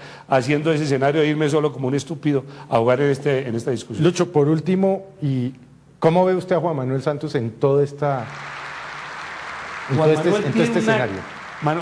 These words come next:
Speaker 1: Juan Manuel Santos es un hombre que tiene una capacidad de, de mimetizarse impresionante, ¿no?
Speaker 2: Ujú.
Speaker 1: Usted lo vio en una, eh,
Speaker 2: ¿Qué,
Speaker 1: pues,
Speaker 2: camaleónico?
Speaker 1: la pu-, sí,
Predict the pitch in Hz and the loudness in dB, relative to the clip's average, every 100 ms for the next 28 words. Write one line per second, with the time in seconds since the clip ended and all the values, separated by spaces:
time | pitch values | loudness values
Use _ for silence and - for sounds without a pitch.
0 | 139 185 208 254 240 247 247 214 202 208 | -2 0 0 -2 -2 -2 2 2 2 0
1 | 202 196 185 147 160 175 190 - - 175 | 0 -2 -2 -2 -2 -2 -4 -6 0 0
2 | - 180 156 165 151 165 175 196 - - | 2 -2 -2 -6 0 2 2 0 -6 -14
3 | - - - - 139 156 147 139 135 135 | -14 -14 -14 -10 -4 2 4 2 0 -2
4 | 143 143 135 131 139 110 147 143 160 139 | 0 2 2 0 -2 -2 -2 -2 -8 -6
5 | 117 98 101 104 - 101 - 104 - 156 | -6 -6 -10 -14 -14 -8 -6 -4 0 0
6 | 160 165 170 175 175 - - - - 131 | 2 2 2 2 -2 -10 -20 -16 -4 0
7 | 156 160 143 135 143 - 170 202 139 120 | 0 0 -6 -8 -4 0 4 4 4 4
8 | 131 135 165 226 262 294 170 160 165 233 | 4 4 4 2 -2 0 4 4 2 0
9 | 220 | 0